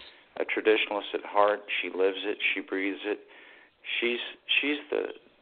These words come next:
the brightest thing on the future for a traditional athlete in my, in my regards.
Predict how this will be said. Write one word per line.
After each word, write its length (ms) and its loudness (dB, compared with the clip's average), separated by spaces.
the 60 0
brightest 460 4
thing 140 -8
on 120 -6
the 60 -10
future 260 -6
for 160 -2
a 40 -4
traditional 540 -4
athlete 440 -4
in 80 -14
my, 180 0
in 100 -8
my 180 2
regards. 420 -2